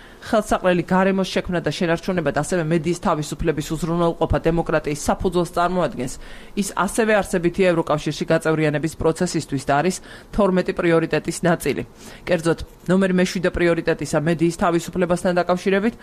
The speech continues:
და ნომერი მეათე პრიორიტეტისა, რომელიც სამოქალაქო საზოგადოების ჩართულობას ეხება,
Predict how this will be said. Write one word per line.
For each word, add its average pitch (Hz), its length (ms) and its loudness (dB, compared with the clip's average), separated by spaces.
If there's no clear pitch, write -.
და 226 120 0
ნომერი 208 280 4
მეათე 190 380 2
პრიორიტეტისა, 175 720 2
რომელიც 165 260 0
სამოქალაქო 170 600 0
საზოგადოების 151 640 0
ჩართულობას 160 680 0
ეხება, 117 280 -2